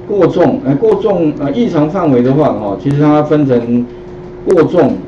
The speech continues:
轻度肥胖、重度肥胖，啊，中度还有重度肥胖，哦，所以总共一二三四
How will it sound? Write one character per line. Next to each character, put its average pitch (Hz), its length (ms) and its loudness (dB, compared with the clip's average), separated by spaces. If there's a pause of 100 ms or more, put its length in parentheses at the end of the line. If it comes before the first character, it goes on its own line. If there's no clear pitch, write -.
轻 180 260 -4
度 180 160 4
肥 120 220 0
胖、 131 320 0 (420)
重 165 240 -2
度 160 160 4
肥 117 220 2
胖， - 260 -2 (920)
啊， 117 100 -4 (320)
中 185 220 -2
度 175 160 4
还 139 140 4
有 120 60 0
重 165 200 0
度 151 140 4
肥 107 180 -2
胖， - 280 -4
哦， 104 120 -6
所 151 100 4
以 165 60 4
总 123 160 0
共 139 200 0
一 156 300 2
二 139 300 4
三 135 340 0
四 127 380 -2